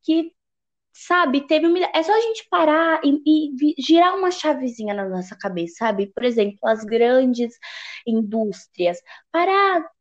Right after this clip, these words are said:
parar um minutinho assim, ó, girar uma chavezinha e falar, cara, por que a gente não substitui isso por isso? Tem pessoas que têm ideias magníficas pra mudar o negócio lá da tecnologia da escova de dente, pra, pra passar na gengiva, pra não machucar a gengiva, um negócio louco. Por que que não tem gente que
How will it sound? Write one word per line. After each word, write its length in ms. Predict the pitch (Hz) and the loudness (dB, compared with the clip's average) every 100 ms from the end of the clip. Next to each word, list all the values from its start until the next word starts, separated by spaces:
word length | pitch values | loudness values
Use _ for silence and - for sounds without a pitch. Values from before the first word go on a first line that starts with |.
| _ - | _ 0
parar 240 | 415 523 | 0 0
um 40 | 539 | -4
minutinho 500 | 523 508 - 440 403 | -6 -6 -12 -8 -10
assim, 380 | 381 - 403 | -10 -8 -4
ó, 180 | 359 311 | 2 2
girar 300 | 311 349 392 | 4 2 2
uma 120 | 392 | -2
chavezinha 500 | 381 339 320 311 320 | -2 0 2 2 2
e 20 | 330 | 4
falar, 200 | 330 320 | 2 2
cara, 280 | 403 415 - | -2 -2 -4
por 140 | 359 | -6
que 80 | 392 | -4
a 60 | |
gente 220 | 403 403 381 | -4 -4 -4
não 80 | 359 | -4
substitui 500 | 302 330 - 330 330 | -2 -4 -2 0 0
isso 200 | 339 311 | -2 -6
por 160 | 320 311 | -4 4
isso? 420 | 311 311 - 269 262 - _ | 4 4 2 -2 -4 -14 _
Tem 320 | 320 320 320 - | 2 4 0 0
pessoas 380 | 320 320 330 330 | 0 2 2 0
que 120 | - | -2
têm 200 | 311 339 | 0 2
ideias 420 | 320 311 320 320 311 | 4 4 4 2 2
magníficas 880 | 320 339 330 320 349 330 277 277 269 | 2 2 2 2 2 -2 0 -2 0
pra 320 | - 277 262 - - | 0 0 0 -8 -8
mudar 460 | 262 269 254 302 359 | -4 0 0 2 4
o 60 | |
negócio 500 | 311 285 262 320 320 | 4 2 2 -2 -2
lá 120 | 277 277 | -2 0
da 100 | 269 | -2
tecnologia 600 | 277 277 269 262 247 269 | -4 -2 0 2 2 2
da 100 | 262 | 0
escova 340 | 254 262 247 | 0 -2 -2
de 120 | 233 | -2
dente, 280 | 220 240 285 - | -4 -2 -2 -2
pra, 160 | 254 240 - - | -4 -4 -10 -4
pra 140 | 247 | -4
passar 480 | - 254 233 - 285 | 0 -4 -4 -2 0
na 100 | 285 | 0
gengiva, 420 | 262 240 254 277 | 0 -2 -2 -4
pra 160 | 269 262 | -4 -4
não 100 | 254 | -2
machucar 520 | 262 262 240 - 294 | -4 -6 -10 -4 -2
a 40 | |
gengiva, 380 | 277 269 262 277 | 0 -2 -2 -4
um 20 | |
negócio 480 | 269 254 285 277 - | -4 -2 -2 -4 -6
louco. 400 | 247 262 302 - - | 0 2 0 -8 -8
Por 120 | 320 | -6
que 100 | 453 | -2
que 140 | 466 | -2
não 160 | 523 466 | -4 -4
tem 160 | 403 | -4
gente 220 | 339 370 - | -4 -6 -2
que 240 | 359 - | -4 -4